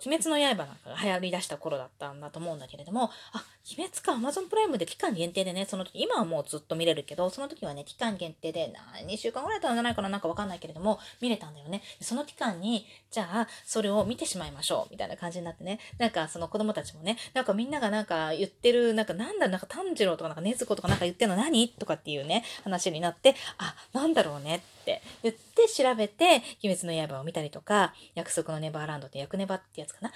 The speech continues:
それを見たりとか、あとは、なんか、なんだろうね、あ、金曜ロードショーをね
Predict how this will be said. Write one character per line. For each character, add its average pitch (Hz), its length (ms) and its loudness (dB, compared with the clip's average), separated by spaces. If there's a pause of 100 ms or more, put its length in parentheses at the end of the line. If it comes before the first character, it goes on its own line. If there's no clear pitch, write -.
(140)
そ 208 100 -4
れ 180 80 0
を 160 60 -6
見 160 100 -10
た 156 100 -8
り 143 80 -12
と - 140 -18
か、 233 280 2 (280)
あ 240 100 -2
と 247 140 2
は、 202 360 0 (420)
な 196 240 -4
ん 185 40 -12
か、 - 120 -20 (120)
な 196 140 -4
ん - 20 -4
だ 175 80 -4
ろ 156 120 -8
う - 20 -10
ね、 175 120 -6
あ、 - 40 -8
金 349 240 2
曜 392 180 6
ロ 339 160 8
ー - 20 4
ド 320 100 6
シ - 120 2
ョ 147 60 2
ー - 60 -10
を - 20 -18
ね 175 240 -8